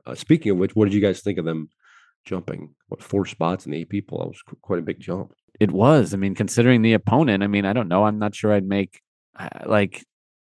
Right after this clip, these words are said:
Speaker 2: did they look better than, like, you thought they'd look? You know, if you rank them at, you know, in the top ten already. Um, but I guess, you know, Notre Dame, the, the thought was they, they should probably fall after losing.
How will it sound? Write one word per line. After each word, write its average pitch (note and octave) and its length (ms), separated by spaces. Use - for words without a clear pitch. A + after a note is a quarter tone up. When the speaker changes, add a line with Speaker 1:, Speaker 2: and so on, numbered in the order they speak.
Speaker 2:
did A2+ 140
they G#2+ 120
look A#2 280
better B2 260
than, A2+ 240
like, G2 220
you F2+ 100
thought F#2+ 460
they'd G#2 240
look? A2 440
You C3+ 100
know, B2+ 120
if F3+ 140
you A2+ 80
rank C#3+ 260
them A2+ 160
at, G#2 160
you D3+ 100
know, B2 200
in C3+ 80
the G#2 80
top B2 280
ten B2+ 220
already. A2 540
Um, G2 460
but G2+ 160
I G2+ 40
guess, G#2 460
you A#2 80
know, F#2+ 100
Notre F#2+ 260
Dame, G2 400
the, D#2 160
the G#1 140
thought F2 260
was - 140
they, F2 160
they F2 180
should E2+ 180
probably E2+ 260
fall F2 300
after E2 240
losing. F2+ 540